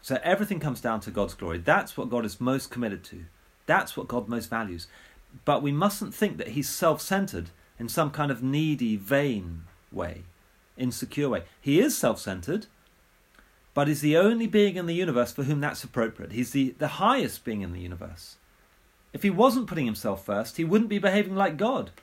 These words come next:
And he'd be sinfully idolizing whatever else he was valuing more than himself. And it's a good thing he's so committed to his own glory, because that is what anchors our salvation.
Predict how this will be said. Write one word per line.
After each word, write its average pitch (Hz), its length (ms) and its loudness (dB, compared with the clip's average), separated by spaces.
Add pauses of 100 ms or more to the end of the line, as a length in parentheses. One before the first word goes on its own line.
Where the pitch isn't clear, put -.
(600)
And 156 120 2
he'd 190 140 4
be 165 120 -2
sinfully 185 680 0
idolizing 139 680 4
whatever 165 360 4
else 147 180 2
he 151 80 -2
was 139 160 -2
valuing 143 460 2
more 160 240 4
than 160 120 -2
himself. 175 680 -4 (720)
And 190 120 4
it's 202 140 -2
a 196 80 6
good 226 300 6
thing 151 200 -2
he's 123 200 -4
so 180 260 4
committed 151 360 -2
to 127 80 -4
his 123 200 0
own 143 160 2
glory, 123 340 0 (300)
because 120 280 -2
that 190 220 4
is 175 140 -6
what 165 240 -2
anchors 143 480 -4 (100)
our 143 220 0
salvation. 156 760 -4